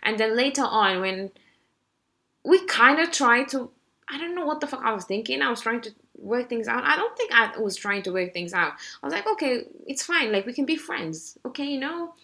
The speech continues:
For sure, you're not gonna be as close to me as before. And even if you want to, that means, that demands a lot of work. If you will put, willing to put that work to make me forget or at least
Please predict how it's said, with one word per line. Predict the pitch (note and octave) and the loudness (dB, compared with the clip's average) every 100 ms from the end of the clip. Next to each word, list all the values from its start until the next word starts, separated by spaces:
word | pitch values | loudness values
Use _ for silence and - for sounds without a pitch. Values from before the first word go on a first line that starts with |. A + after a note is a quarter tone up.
| _ - - | _ -20 0
For | F4+ | 2
sure, | F4 G#4+ | 4 4
you're | G4 F#4 | 6 6
not | F#4+ | 4
gonna | D#4+ D#4 | 4 2
be | C#4+ | 4
as | - B3+ | 4 4
close | - C4 C4+ | 2 0 0
to | A#3+ | -2
me | B3 B3+ - | -2 -2 2
as | G#3+ G#3 F#3+ - - _ - | 2 2 -2 -8 -16 _ -6
before. | G#3+ C#4 C#4+ A#3 A#3 - _ _ _ _ - | -6 -2 2 2 0 -10 _ _ _ _ 0
And | A#3+ | 2
even | B3 D4 E4 | 4 2 4
if | C#4+ - | 2 2
you | B3+ D4 | 2 4
want | C#4 B3+ | 4 2
to, | B3 | 2
that | A#3 A#3+ | 2 4
means, | B3 A3+ G3+ | 2 0 -2
that | G3 B3+ A3+ | 0 0 0
demands | A3 A3+ G#3 | 0 0 0
a | G3+ | 2
lot | G3 G3+ G#3 | 6 8 8
of | F#3+ - | 6 0
work. | G#3 F3+ D#3+ - | 0 2 0 -4
If | - G#3 | -8 -4
you | A3+ | -2
will | C4+ C4 | 0 0
put, | B3+ B3+ - - _ _ _ - | -2 -2 -2 -6 _ _ _ 2
willing | A3+ A#3+ A3 | 4 4 2
to | A3 | -2
put | - G#3+ - - _ _ | 0 0 0 -10 _ _
that | F#3 A3+ A3+ G#3+ | 0 6 6 6
work | G3+ G3+ F3 F#3+ | 4 4 4 2
to | G#3 | -2
make | G#3 G#3 | -2 -2
me | G#3 B3 | 0 0
forget | A#3+ A3+ F#3+ E3+ A3 F#3+ E3+ - - _ - | 4 4 4 6 8 8 4 0 -12 _ -2
or | G3+ | 4
at | F#3 G#3 G#3+ | 4 4 0
least | G#3+ A3+ A#3 A3+ - - | 2 2 2 -2 -6 -14